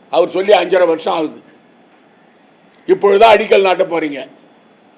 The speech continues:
அதுவும் பாதி தான் செய்ய போறீங்க. இது எப்படி இருக்குன்னு சொன்னா, தொள்ளாயிரம் கோடி அப்போ ஒப்புதல் கொடுத்தாங்க, உங்களுக்கு தெரியும். உடல் உறுப்பு மாற்று சிகிச்சை மையத்துக்கு ஒப்புதல் வாங்கினோம்.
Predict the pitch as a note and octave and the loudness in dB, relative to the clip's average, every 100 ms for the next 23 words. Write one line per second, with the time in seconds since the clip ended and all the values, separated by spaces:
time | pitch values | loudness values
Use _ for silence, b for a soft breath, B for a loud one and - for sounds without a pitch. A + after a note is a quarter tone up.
0 | _ _ _ E3+ G#3+ G#3 G3 G#3+ A3 A3+ | _ _ _ 0 0 0 2 2 4 2
1 | G3+ G3+ G3 E3+ D3 B2+ - _ _ _ | 4 2 2 -4 -6 -12 -20 _ _ _
2 | _ _ _ _ _ _ _ _ _ _ | _ _ _ _ _ _ _ _ _ _
3 | _ _ _ _ D#3+ F#3+ G3+ A#3+ A3+ G3 | _ _ _ _ -8 0 0 2 -4 -2
4 | G3+ F#3+ F#3 G#3 F3+ E3+ - - _ _ | -4 -4 -2 0 0 -2 -8 -16 _ _
5 | _ _ _ F3 A3 A3+ A3 G3 A3 A#3 | _ _ _ 4 6 8 6 4 4 2
6 | G#3+ - - F3 A3 G#3 A3 A3 F#3 F#3 | -2 -8 -8 -2 4 4 6 2 2 -4
7 | F#3+ F3 E3+ E3+ D#3+ D#3 F#3 F3+ D3 - | -4 -2 -2 -4 -8 -6 -4 -4 -6 -18
8 | _ _ _ _ _ - D#3+ G3+ A3 G3 | _ _ _ _ _ -10 0 2 2 0
9 | F3 G3+ G3+ G#3 A#3 B3 - D3 F3+ G#3 | -4 -4 0 6 8 6 2 -4 0 0
10 | G3+ G3 G3 F#3+ F#3 F3+ F#3 D#3+ C#3 C3 | -2 -10 -8 -6 -4 -2 -4 -6 -12 -14
11 | - _ _ _ _ _ _ _ _ _ | -18 _ _ _ _ _ _ _ _ _
12 | _ - F3+ A3 G#3+ G3 G3+ F#3+ D3+ | _ -6 2 4 6 4 0 -2 -6